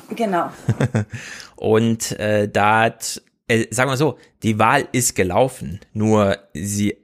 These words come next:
Speaker 2: ist halt terminlich noch offen, ja, und sie findet halt übermorgen statt und wir erfahren dann in drei Tagen, was Sachlage ist. In der Hinsicht gucken wir nachher noch ein paar Trump-Clips, um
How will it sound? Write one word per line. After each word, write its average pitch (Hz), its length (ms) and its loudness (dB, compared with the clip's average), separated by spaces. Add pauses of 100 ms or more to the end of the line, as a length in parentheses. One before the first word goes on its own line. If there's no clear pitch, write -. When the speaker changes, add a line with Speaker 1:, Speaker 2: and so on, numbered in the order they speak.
Speaker 2:
ist 107 180 2
halt 104 240 0
terminlich 107 560 2
noch - 180 -10
offen, 87 320 -6
ja, 107 160 -2
und 95 400 -6 (340)
sie - 140 -12
findet 107 320 0
halt 98 340 0
übermorgen 101 440 0
statt - 600 -2
und 101 500 -2
wir 101 120 0
erfahren 101 320 -2
dann 101 120 -4
in - 120 -6
drei 101 180 -4
Tagen, 110 300 -4
was 107 120 -4
Sachlage 131 340 -2
ist. - 240 -2 (480)
In 104 80 -2
der 113 80 4
Hinsicht 117 200 0
gucken 127 180 2
wir 117 80 4
nachher 113 240 2
noch 113 100 -2
ein 110 100 -6
paar 113 240 0
Trump-Clips, - 680 -2
um 113 340 2